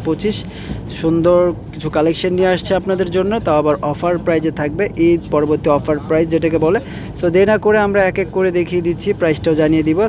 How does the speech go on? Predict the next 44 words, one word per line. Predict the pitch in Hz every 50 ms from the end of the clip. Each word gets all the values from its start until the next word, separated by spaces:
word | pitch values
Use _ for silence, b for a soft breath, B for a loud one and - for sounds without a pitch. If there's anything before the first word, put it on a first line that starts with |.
| - -
So | 170
আমাদের | 151 143 147 143 143 135
সাথে | - 156 156 185 175
থাকবেন, | 180 180 180 185 190 185
দেখতে | 165 160 160 170 160
থাকবেন | - 147 143 151 143 143
আমাদের | 139 139 135 131 139 135
ভিডিও। | 135 143 156 185 214 233 B B B B B B -
যারা | 170 165 180 185
নতুন | 185 185 190 185 220 220 208
আছেন | 196 180 - 190 185
আমাদের | 175 170 165 165 160
চ্যানেলে, | 156 - 156 151 151 147 147 156 170 -
চ্যানেলটি | - 156 147 151 143 139 151
সাবস্ক্রাইব | - 147 143 - - - 190 185 -
করেন | 190 190 190 202
নাই, | 214 226 - -
প্লিজ | 185 196 214 220 - B B B B B B
চ্যানেলটি | - 165 156 156 147 151
সাবস্ক্রাইব | - - 143 147 - - 175 160 -
করবে, | - 170 170 185 202
তাহলে | 180 185 160 151 156 151
ভিডিওগুলো | 151 - 160 160 175 185 180 175 190 190 175
আপনারা | 156 - 165 165 139
আপডেট | 147 147 156 156 143 -
পাবেন। | 147 127 123 123 120 - B B B B B B -
So | 185 165
ফার্স্টে | 190 185 170 - 220
আমরা | 220 220 214
যেটা | 190 202 185 208
খুলি | 190 - 196 190 196 196
সেটা | - 196 190 185
খুবই | - - 180 185 185
সুন্দর | - - 190 190 196 196 196
একটা | 190 - 185 160
কটন | 147 175 170 160 - 185 190 196 196 180
ফেব্রিক্সের | - 170 160 165 165 - - 165 160
মধ্যে | 160 156 151 151 165 196
ডিজিটাল | 175 160 160 156 160 156 175 165 156 - -
প্রিন্ট | 185 196 220 226 - B B B B B B -
প্লাস | 175 165 160 156
বুকে | 156 165 160 - 180 175 175 -
এমব্রয়ডারি | - 165 175 175 180 175 185 180 180 170
ইয়োগ | 160 170 185 185